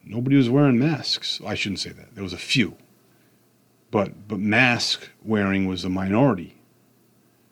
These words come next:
then, until it became somewhat of a, a mandate. So, you know, take that into, um, consideration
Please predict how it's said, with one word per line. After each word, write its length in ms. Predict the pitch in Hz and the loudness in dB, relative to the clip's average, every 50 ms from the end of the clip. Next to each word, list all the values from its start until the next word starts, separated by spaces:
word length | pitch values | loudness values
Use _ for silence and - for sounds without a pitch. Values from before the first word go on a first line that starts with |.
| _ _ _ - | _ _ _ -16
then, 360 | 101 95 98 90 - - - _ _ _ _ _ - | -10 -10 -10 -10 -10 -14 -20 _ _ _ _ _ -20
until 340 | 87 90 - - 104 92 92 | -18 -14 -10 -6 -6 -6 -6
it 60 | - | -6
became 600 | 95 92 - - 95 92 90 87 82 73 76 _ _ _ _ _ _ | -10 -10 -8 -8 -8 -6 -6 -8 -10 -14 -18 _ _ _ _ _ _
somewhat 400 | - - - 104 98 95 90 87 | -18 -12 -8 -6 -6 -6 -6 -8
of 140 | 90 85 82 | -12 -14 -16
a, 120 | 87 87 - - | -18 -20 -18 -14
a 60 | 92 | -10
mandate. 580 | 92 90 92 101 104 101 95 90 85 - - - _ _ _ _ _ _ _ _ _ _ _ _ _ _ _ _ _ _ _ _ _ _ _ _ _ _ | -8 -6 -2 -2 0 0 0 -2 -4 -10 -16 -20 _ _ _ _ _ _ _ _ _ _ _ _ _ _ _ _ _ _ _ _ _ _ _ _ _ _
So, 560 | - - - 143 139 131 127 127 123 117 98 - - _ _ _ _ _ _ _ _ _ _ _ _ _ _ | -8 0 4 6 6 6 6 4 2 0 -2 -6 -10 _ _ _ _ _ _ _ _ _ _ _ _ _ _
you 160 | - 135 123 | 0 2 2
know, 320 | 110 107 104 104 104 95 90 _ _ _ _ _ _ _ _ _ _ _ _ _ | 2 2 0 -2 -4 -6 -10 _ _ _ _ _ _ _ _ _ _ _ _ _
take 320 | - - 170 180 175 - | 0 2 2 2 2 0
that 320 | - 139 135 131 127 117 - _ - | 0 0 2 2 0 -2 -6 _ -4
into, 720 | 117 113 110 104 104 - - 98 98 95 95 95 92 87 - - _ _ _ _ _ _ - | 0 2 2 2 0 -2 -4 -4 -2 -2 -4 -4 -6 -8 -12 -18 _ _ _ _ _ _ -20
um, 520 | 82 85 87 90 87 85 85 82 82 82 85 _ _ _ _ _ _ _ _ _ _ _ _ _ _ _ _ _ _ _ _ _ _ _ _ _ | -20 -18 -18 -18 -20 -20 -20 -20 -20 -20 -20 _ _ _ _ _ _ _ _ _ _ _ _ _ _ _ _ _ _ _ _ _ _ _ _ _
consideration 1000 | - - 107 98 - - 113 98 98 98 101 104 101 - - 98 90 85 80 | -6 -4 -4 -2 -2 -2 0 0 2 2 2 2 2 0 -2 -4 -8 -12 -14